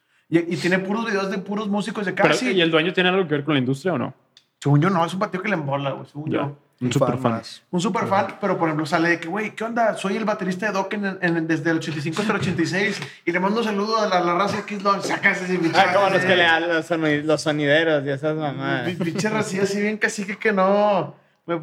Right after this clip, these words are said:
Speaker 1: fue más
Speaker 2: Pero
Speaker 1: relevante.
Speaker 2: así, pero de que pinche dato de que sí, yo grabé los sintetizadores en el primer disco de Twisted Sister, de Wicked Lester, güey, aparte, güey.
Speaker 1: <laughs>
Speaker 2: En el primer disco de Wicked Lester. Y,
Speaker 1: Les mando
Speaker 2: y la
Speaker 1: saludos.
Speaker 2: gente a huevo, en Ciudad de México, que está cerquita, a huevo sí,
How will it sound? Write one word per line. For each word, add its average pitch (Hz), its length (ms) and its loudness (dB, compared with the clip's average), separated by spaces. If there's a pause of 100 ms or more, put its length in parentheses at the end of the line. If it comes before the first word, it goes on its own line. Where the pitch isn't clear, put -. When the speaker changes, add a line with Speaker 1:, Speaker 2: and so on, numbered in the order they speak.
Speaker 1:
fue 165 160 2
más 190 120 4
Speaker 2:
Pero 202 100 2
Speaker 1:
relevante. 170 340 2
Speaker 2:
así, 208 100 2
pero 165 160 6
de 156 120 2
que 156 100 2
pinche 147 280 -2
dato 175 180 2
de 165 100 4
que 165 100 -6
sí, 180 260 2
yo 185 120 6
grabé 190 400 4
los 196 140 0
sintetizadores 170 840 4
en 156 120 2
el 139 60 0
primer 156 320 2
disco 170 320 0
de 156 100 6
Twisted 165 400 -2
Sister, - 280 0
de 160 140 4
Wicked 156 300 2
Lester, 170 340 2
güey, 143 120 6
aparte, 139 400 2
güey. 143 160 4
Speaker 1:
<laughs> - 460 2
Speaker 2:
En 170 60 4
el 147 80 4
primer 175 260 2
disco 190 280 4
de 180 80 8
Wicked 185 260 4
Lester. 196 600 -2 (960)
Y, 131 420 4
Speaker 1:
Les 120 300 -10
mando 175 180 0
Speaker 2:
y 160 40 6
la 147 120 2
Speaker 1:
saludos. 143 160 -2
Speaker 2:
gente 196 160 2
a 220 80 4
huevo, 196 320 4 (140)
en 160 100 -2
Ciudad 147 160 2
de 196 60 2
México, 160 440 0
que - 80 -10
está 123 120 -4
cerquita, 131 300 -4
a 143 180 0
huevo 117 180 2
sí, 123 160 -6